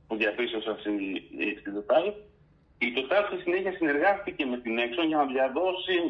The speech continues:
όλη αυτή την παραφιλολογία, ε, σχετικά με την κλιματική αλλαγή. Ε, σε επιστημονική δημοσίευση που έγινε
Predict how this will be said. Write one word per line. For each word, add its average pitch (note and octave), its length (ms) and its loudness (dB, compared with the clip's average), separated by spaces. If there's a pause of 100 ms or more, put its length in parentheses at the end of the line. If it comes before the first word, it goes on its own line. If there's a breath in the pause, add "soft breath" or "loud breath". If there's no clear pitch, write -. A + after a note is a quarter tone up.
(300)
όλη D#3 260 2
αυτή D3+ 140 -2
την D#3 100 -2
παραφιλολογία, B2 1200 2 (460)
ε, G#2+ 420 2
σχετικά B2+ 340 -2
με D#3+ 80 2
την D#3 80 0
κλιματική C#3 480 0
αλλαγή. C3 640 2 (840)
Ε, G2 420 -4
σε - 80 -4
επιστημονική A2+ 540 -2
δημοσίευση D3+ 640 0
που C3 120 -2
έγινε C#3 260 0